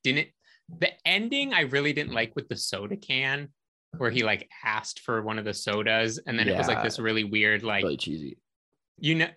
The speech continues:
Speaker 1: it was like, "But we remember last," like, it was this weird, like, and it was kinda like, I just, like, if you're gonna make the remake, just commit to it. And, like, things
Speaker 2: Right.
Speaker 1: like that make me feel like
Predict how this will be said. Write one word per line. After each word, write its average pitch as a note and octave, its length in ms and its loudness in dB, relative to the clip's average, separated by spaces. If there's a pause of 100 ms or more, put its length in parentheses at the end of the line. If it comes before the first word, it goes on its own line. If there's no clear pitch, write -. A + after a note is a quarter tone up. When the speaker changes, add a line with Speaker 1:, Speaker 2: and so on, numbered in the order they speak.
Speaker 1:
it D#3+ 160 2
was B2+ 120 2
like, G#2 180 -2
"But G#2 120 -2
we A2+ 180 0
remember D3 380 -2
last," D#3 460 -2
like, C3+ 180 0
it F3+ 80 4
was E3+ 160 4
this D3+ 140 2
weird, F3+ 640 0
like, C3 340 2 (460)
and G3 100 2
it A3+ 100 4
was A#3 140 4
kinda D4 220 -2
like, A#3 180 2
I A3+ 140 2
just, B3+ 300 -4 (340)
like, G#3 180 2
if - 120 2
you're B3+ 80 0
gonna E4+ 220 4
make E3 340 0
the C#3 140 4
remake, F#3 520 0 (140)
just G#3 180 0
commit D3+ 400 2
to B2 160 2
it. A#2 80 4
And, A#2+ 100 -2
like, A#2+ 160 2
things G2+ 180 4
Speaker 2:
Right. D#2 60 0
Speaker 1:
like G#2 200 -2
that - 180 0
make A2 240 -2
me A2+ 140 -2
feel A2 240 -2
like G#2 260 0